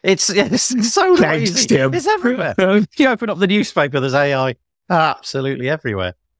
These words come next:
Speaker 1: Uh, I, I just wanna mention this. I mean, how did, how did I not? I'm so sorry, Wendy. Uh, you shall say, it's just loving the sweater. If you're listening to this,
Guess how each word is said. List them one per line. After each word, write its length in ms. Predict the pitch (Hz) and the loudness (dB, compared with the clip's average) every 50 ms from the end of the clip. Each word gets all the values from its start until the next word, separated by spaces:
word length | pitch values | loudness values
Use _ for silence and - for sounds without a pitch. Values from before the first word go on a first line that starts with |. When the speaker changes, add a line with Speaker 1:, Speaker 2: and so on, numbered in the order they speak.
| _ | _
Speaker 1:
Uh, 480 | - 156 156 160 156 156 139 - 175 180 - _ _ - | -4 0 0 2 2 0 0 0 -2 -2 -2 _ _ -2
I, 80 | 165 | -2
I 20 | 170 | -2
just 300 | 156 - - 151 - - | -2 -2 -6 -4 -2 0
wanna 100 | 151 139 | 0 2
mention 320 | 131 123 123 113 - 107 | 2 0 0 -2 -4 -2
this. 260 | 98 107 98 - - - - | -2 -2 -2 -2 -6 -10 -10
I 200 | 107 92 143 131 | -6 -2 0 0
mean, 140 | 127 135 127 | 0 2 0
how 280 | 120 107 135 139 139 131 | 0 0 0 0 0 0
did, 240 | 113 123 110 98 - | 0 -2 -2 -4 -4
how 200 | - 135 139 135 | -4 -4 -4 -4
did 120 | 139 127 | -4 -6
I 120 | 120 117 | -6 -6
not? 300 | 110 113 107 98 90 - _ _ _ _ _ - | -4 -2 -2 -2 -2 -4 _ _ _ _ _ -2
I'm 140 | 127 120 | -2 -2
so 200 | 120 - 135 120 | 0 0 -2 -2
sorry, 300 | 104 - 113 95 87 80 | 0 -2 -2 -2 -2 -4
Wendy. 340 | 82 85 85 85 85 87 87 _ _ _ _ - | -6 -6 -8 -10 -10 -12 -16 _ _ _ _ -6
Uh, 400 | - 101 101 101 98 98 98 98 - _ _ _ _ _ _ _ _ _ _ _ _ _ _ _ _ _ _ _ _ _ | -4 -2 -2 -2 -2 -2 -4 -4 -8 _ _ _ _ _ _ _ _ _ _ _ _ _ _ _ _ _ _ _ _ _
you 100 | _ 139 | _ -10
shall 200 | 123 - 151 156 | -6 -4 -4 -4
say, 260 | 147 - 196 226 202 - _ - | -2 -2 -2 -4 -4 -8 _ -10
it's 320 | - 113 113 - - - | -8 -8 -6 -6 -8 -10
just 300 | - - 131 127 - - | -6 -6 -6 -6 -4 -4
loving 320 | 120 135 139 139 143 143 | -2 -2 0 0 0 -2
the 80 | 139 127 | -2 -2
sweater. 400 | - - 165 165 - - 110 90 - _ _ _ _ _ _ _ _ - | -2 -4 -4 -6 -4 -4 -6 -6 -8 _ _ _ _ _ _ _ _ -4
If 180 | 170 151 - | -4 -2 0
you're 120 | 170 160 156 | 2 2 2
listening 440 | 160 202 - - - 175 156 135 120 | 2 0 0 0 0 2 2 2 2
to 100 | - 113 | 2 0
this, 420 | 92 95 92 98 - - - - | 0 0 -2 0 -2 -4 -4 -4